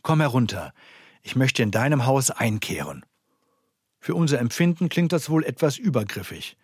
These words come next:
Doch dieser Satz verändert alles. Zachäus steigt vom Baum und die beiden tafeln zusammen. Und Zachäus schöpft neue Kraft. Er öffnet sich für seine Mitmenschen und teilt sein Geld mit anderen.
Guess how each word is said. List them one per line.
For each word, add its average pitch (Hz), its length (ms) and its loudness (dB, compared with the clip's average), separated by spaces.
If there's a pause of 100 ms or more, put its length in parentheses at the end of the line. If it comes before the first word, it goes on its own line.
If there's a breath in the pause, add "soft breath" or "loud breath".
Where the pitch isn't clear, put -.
(380 soft breath)
Doch 139 140 -4
dieser 165 240 2
Satz 202 340 0
verändert 160 560 0
alles. - 400 -6 (520 soft breath)
Zachäus 208 480 4
steigt 127 240 -2
vom 110 180 -2
Baum 190 380 4
und 160 160 -2
die 151 80 2
beiden 135 400 2
tafeln 98 400 -4
zusammen. 78 480 -10 (640 soft breath)
Und - 100 -18
Zachäus 131 420 2
schöpft - 400 -2
neue 123 240 2
Kraft. - 520 -6 (520 soft breath)
Er 113 120 -8
öffnet 147 340 0
sich 127 200 -2
für 120 100 -4
seine 104 240 -2
Mitmenschen 156 720 0 (360 loud breath)
und 147 180 0
teilt 135 240 2
sein 147 240 2
Geld 113 260 0
mit 135 120 -2
anderen. 82 500 -8